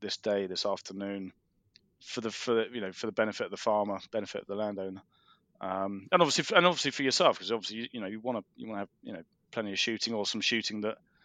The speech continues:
that is, is possibly there. It's, it's, yeah, it's, it, it's, it's, it's, it's a real, it's a real tricky one because there are no hard, fast written rules. You know,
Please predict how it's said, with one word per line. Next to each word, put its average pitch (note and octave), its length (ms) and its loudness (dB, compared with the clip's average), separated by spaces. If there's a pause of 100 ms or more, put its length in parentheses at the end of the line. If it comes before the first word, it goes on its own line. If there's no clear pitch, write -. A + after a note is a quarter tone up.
(380)
that - 160 -6
is, G#2 340 -2 (120)
is G#2 180 -8
possibly G#2 460 -2
there. G2+ 360 -2 (600)
It's, - 460 -2 (560)
it's, G#2 300 -4
yeah, C#3 140 10
it's, D#3 240 10
it, F3+ 200 10
it's, E3+ 180 6
it's, E3+ 180 4
it's, F3 200 4
it's D3 220 2
a D3+ 60 6
real, D3+ 360 10
it's D3+ 140 -2
a C#3+ 60 2
real D3 180 10
tricky - 280 4
one A#2 260 6
because A#2 520 4 (440)
there C#3 160 8
are C#3 200 12
no C3 360 8
hard, B2 440 8
fast A#2+ 360 8
written A#2+ 200 2
rules. C3 380 2 (640)
You A#2 100 0
know, G#2+ 160 0